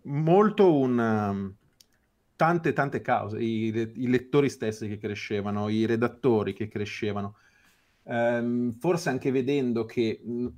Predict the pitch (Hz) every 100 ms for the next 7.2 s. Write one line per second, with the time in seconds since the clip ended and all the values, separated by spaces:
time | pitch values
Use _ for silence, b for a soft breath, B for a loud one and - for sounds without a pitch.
0 | - - - 131 131 113 117 123 107 110
1 | 107 101 - 110 113 104 104 107 104 _
2 | _ _ _ 127 123 147 135 127 123 123
3 | 120 123 123 127 120 123 123 123 120 117
4 | 113 113 110 107 113 110 110 107 104 104
5 | 95 - _ - - 131 113 127 135 120
6 | 117 117 101 113 107 110 107 - 104 101
7 | 101